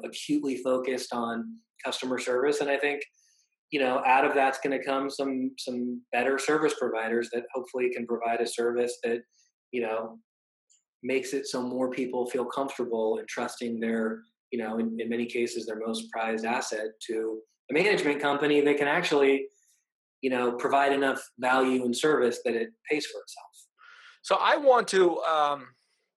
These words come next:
Speaker 2: yeah, Doug, I, I'm with you. I'm with you a hundred percent. So I, I've, I've went to Australia. I've met a lot of property managers. I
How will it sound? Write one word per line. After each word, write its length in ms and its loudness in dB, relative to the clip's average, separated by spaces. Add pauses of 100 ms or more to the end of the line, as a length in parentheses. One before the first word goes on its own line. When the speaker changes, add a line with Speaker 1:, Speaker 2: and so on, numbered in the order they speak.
(140)
Speaker 2:
yeah, 140 4
Doug, 260 4
I, 160 6
I'm 140 0
with 220 4
you. 240 -2
I'm 160 2
with 120 0
you 80 2
a 40 4
hundred 180 -2
percent. 240 -2
So 160 0
I, 140 2 (100)
I've, 200 0 (120)
I've 180 2
went 200 0
to 80 2
Australia. 500 4
I've 80 -2
met 160 0
a 40 0
lot 160 4
of 60 -2
property 300 0
managers. 280 -8
I 100 -2